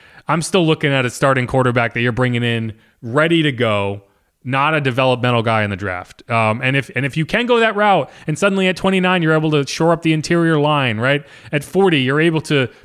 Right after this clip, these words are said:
bring in a running back, right? You're able to get a Tajay Spears, who I desperately want to speak into existence on the Saints. You know, that's what I would like to see. But we, you, there's a long way to go. And the fact is,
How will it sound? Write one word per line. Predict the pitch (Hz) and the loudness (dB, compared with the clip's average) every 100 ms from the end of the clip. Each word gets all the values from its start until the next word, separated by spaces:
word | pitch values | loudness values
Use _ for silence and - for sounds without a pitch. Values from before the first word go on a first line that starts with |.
| _ | _
bring | 160 180 | 0 2
in | |
a | 165 | 2
running | 120 156 175 | 2 2 0
back, | 117 98 87 - - | 0 -2 -4 -10 -2
right? | 139 156 | -2 0
You're | 147 | 0
able | 160 156 | 2 0
to | |
get | 123 143 | 0 0
a | 165 | -2
Tajay | - 143 131 135 | -2 -4 0 -2
Spears, | - 139 127 113 - | -2 -4 -2 -2 -4
who | |
I | 127 | -6
desperately | 127 139 - 135 135 | -4 -6 -6 -6 -6
want | 123 127 123 - - | -4 -4 -4 -12 -10
to | 143 | -8
speak | - 156 143 | -4 -4 -2
into | 143 127 | 0 0
existence | 120 110 127 - 113 | 0 0 -2 -2 -4
on | 117 | -4
the | 110 | -4
Saints. | - 120 107 - - _ - - | -4 -4 -4 -6 -14 _ -20 -8
You | - | -2
know, | 135 131 | 2 2
that's | 147 165 | 2 0
what | 180 | 0
I | 151 | 2
would | 139 | 2
like | 127 139 | 0 -2
to | 123 | -2
see. | - 123 110 104 - _ _ - | -6 -2 0 -2 -6 _ _ -2
But | 127 151 | 0 2
we, | 185 | 0
you, | 220 226 | 0 0
there's | 247 | 0
a | 254 | 2
long | 185 175 | 2 2
way | 170 | 2
to | 143 | 2
go. | 135 139 | 2 2
And | 135 | 2
the | 135 | 0
fact | 220 226 - | 0 -2 0
is, | 143 139 127 - - | 2 4 2 0 -10